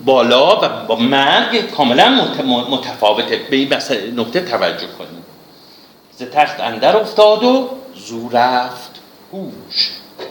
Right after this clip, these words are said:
گرانمایه از پیش تخت بلند، بتابید روی از نهیب گزند. کی گرانمایه؟ همون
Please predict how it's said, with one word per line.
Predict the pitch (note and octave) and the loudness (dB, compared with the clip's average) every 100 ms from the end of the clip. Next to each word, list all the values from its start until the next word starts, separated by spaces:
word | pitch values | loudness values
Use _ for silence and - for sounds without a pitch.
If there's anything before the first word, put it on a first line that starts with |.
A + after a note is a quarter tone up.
| - - - - - _ | -18 -20 -20 -20 -20 _
گرانمایه | C3+ C3 B2 A#2+ A#2 C3+ | 0 2 2 0 -2 2
از | D3 - - | 0 0 -8
پیش | E3+ - | -10 -8
تخت | A2+ - - - C3+ - | -8 -12 -16 -14 -16 -8
بلند، | A2+ A2+ C3+ G#3 A#3 A#3+ C4+ C4+ - - - - - - - _ _ _ _ - - - - | -4 2 2 4 2 2 2 0 -2 -12 -20 -20 -20 -20 -20 _ _ _ _ -20 -20 -20 -2
بتابید | B3 G3 G#3 G3+ G3+ G3+ F3+ D3 | -2 4 4 4 0 -8 -10 -6
روی | A3 A3+ G#3+ - | -6 -6 -10 -4
از | C#3 D3 - | 2 2 0
نهیب | B2+ A#2+ G3 C4+ C4 G3+ G3+ - - - | -4 -2 2 2 4 4 4 -2 -8 -6
گزند. | - F3+ F#3+ - | -4 -6 -8 -2
کی | A3 A#3 | 0 2
گرانمایه؟ | B3+ A#3 A3+ A3+ A#3 C4+ C4+ - | 4 4 4 2 2 2 -2 -6
همون | - A3 B3 D4+ D4+ | -2 2 4 4 2